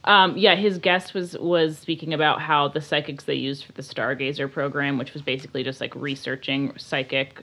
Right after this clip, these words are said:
abilities for the government, which is, like, hilarious and should be a movie slash show, um,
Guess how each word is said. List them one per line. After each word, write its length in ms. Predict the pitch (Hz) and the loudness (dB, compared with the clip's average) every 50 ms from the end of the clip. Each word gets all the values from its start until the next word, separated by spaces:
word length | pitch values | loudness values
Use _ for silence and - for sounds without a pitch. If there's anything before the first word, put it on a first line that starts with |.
| - | -10
abilities 680 | - 147 147 139 143 156 165 190 226 233 240 240 226 - | -6 -4 -2 0 2 2 2 2 2 2 0 -2 -4 -6
for 160 | - - - | -6 -4 -4
the 80 | - | -2
government, 520 | 156 139 131 131 131 156 170 180 190 - 135 | -2 -2 -4 -4 -2 -2 -2 -2 -2 -2 -4
which 120 | 151 - | -4 -6
is, 120 | 151 - 143 | -6 -6 -6
like, 100 | 143 - | -8 -6
hilarious 640 | - - 143 127 110 113 120 123 131 139 143 - | -6 -6 -4 -4 -4 -4 -2 -2 -2 -2 -2 -4
and 160 | - 127 139 135 | -4 -4 -4 -2
should 240 | - - 139 123 | -2 -4 -6 -4
be 140 | 127 143 135 | -4 -4 -2
a 160 | 127 127 123 - _ - | -2 -4 -6 -8 _ -6
movie 440 | - 160 147 139 143 139 143 131 131 | -4 -2 0 0 -2 -2 -2 -4 -4
slash 340 | - - 131 123 127 - | -4 -4 -4 -4 -4 -6
show, 400 | - - 123 123 127 127 151 196 - - - - - - - - - | -6 -6 -4 -4 -2 -2 -2 -4 -6 -8 -16 -20 -20 -20 -16 -2 4
um, 540 | - 175 170 160 156 156 151 151 151 147 | 6 8 8 8 8 6 4 2 0 -2